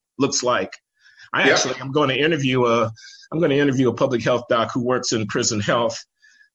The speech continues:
Speaker 1: uh, in a few days, um, put it up here at the site, because I want an,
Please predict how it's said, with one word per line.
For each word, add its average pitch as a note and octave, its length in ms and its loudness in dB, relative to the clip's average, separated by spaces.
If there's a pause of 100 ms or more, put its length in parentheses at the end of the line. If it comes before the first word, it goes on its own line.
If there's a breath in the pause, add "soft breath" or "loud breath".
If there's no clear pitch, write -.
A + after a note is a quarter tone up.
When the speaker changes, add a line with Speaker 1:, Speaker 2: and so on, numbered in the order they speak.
(100)
Speaker 1:
uh, G#2+ 260 2
in A2 120 0
a - 20 -2
few A#2 180 0
days, A2 460 2
um, G#2 240 0
put C3+ 140 -2
it A#2 80 2
up G2+ 120 0
here G#2 140 0
at G2+ 120 -4
the G2+ 60 -12
site, B2 380 0
because G#2+ 260 -4
I B2 60 2
want F#3 240 2
an, B2+ 160 -2